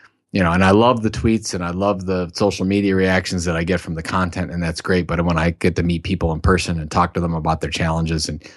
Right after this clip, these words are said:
get in front of them and crack jokes, I absolutely love that. So I guess it depends on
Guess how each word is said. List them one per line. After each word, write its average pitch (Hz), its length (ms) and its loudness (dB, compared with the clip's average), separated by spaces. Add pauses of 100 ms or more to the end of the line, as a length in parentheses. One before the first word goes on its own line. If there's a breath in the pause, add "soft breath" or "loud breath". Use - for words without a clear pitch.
(120)
get 92 160 2
in 90 60 -6
front 87 200 2
of 82 60 0
them 85 200 2
and 76 180 -8
crack - 260 0
jokes, - 480 0 (440 loud breath)
I 95 120 4
absolutely 85 520 -2
love 80 260 -4
that. 73 300 -8
So 80 280 0 (160)
I 123 100 4
guess 147 200 4
it 123 80 2
depends 113 380 2
on 98 260 0